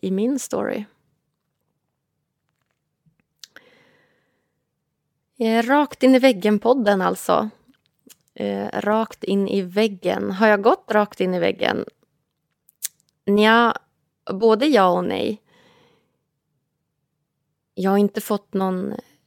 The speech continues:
diagnos eller någon utmattningsdiagnos eller något sånt, men har väl känt att jag på många sätt ändå har nått väggen ibland,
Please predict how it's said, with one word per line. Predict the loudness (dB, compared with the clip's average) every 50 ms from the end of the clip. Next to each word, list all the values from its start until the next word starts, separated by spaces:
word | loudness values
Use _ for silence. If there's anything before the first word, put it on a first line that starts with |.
| _ _ _ _ _ -20 -20 -16
diagnos | -10 -4 -2 -2 0 0 0 0 0 0 0 0 -2 -4 -4
eller | -4 -4 -2 -4 -4 -4 -6 -6 -6
någon | -6 -6 -6 -4 -6 -6 -8 -8 -10 -12 _ _ _ _ -20 _ _ -8
utmattningsdiagnos | -8 -8 -8 _ -6 -6 -6 -4 -4 -6 -6 -6 -6 -6 -6 -4 -4 -4 -6 -6 -6 -6 -8 -8 -10 -12 -14 _ _ -20 -20 -16 -10 -4 -4 -2 0 2 2 2 4 2 2 0 -4 -12 -14 -16 -18 -20 _ _ _ -10
eller | -8 -4 -2 -2
något | -2 -4 -4 -6
sånt, | -4 -4 -2 -2 -4 -6 _ _ -6
men | -4 -4 -4 -4 -4 -6 -8 -12 -18 -20 -20 -20 -20 -20 -20 -20 -20 -20 _ _ _ _ _
har | _ 0 2 2
väl | 2 0
känt | 0 0 -2 0 -2
att | -2
jag | -2 -2 -2 -2 -6 -8 _ -20 _ _ _ _ _ _ _ -20 -20 _ _ _ _ _ -20 -20 _ _ _ -20 -20 -14 -6 -2
på | 0
många | 2 2 2 2 0 0
sätt | 0 0 0 0 _ -4
ändå | -2 -2 -2 -2 -2
har | -2 -2 -2 -2 -2 -4 -6 _ _ _ _ -20 -20 -20 _ _ _ _ _ _ _ _ _ _ _ _ _ _ _ _ _ -2
nått | 0 2 2 2 0 _ 0
väggen | 0 2 2 2 2 2
ibland, | 2 4 4 4 4 2 0 -4 -8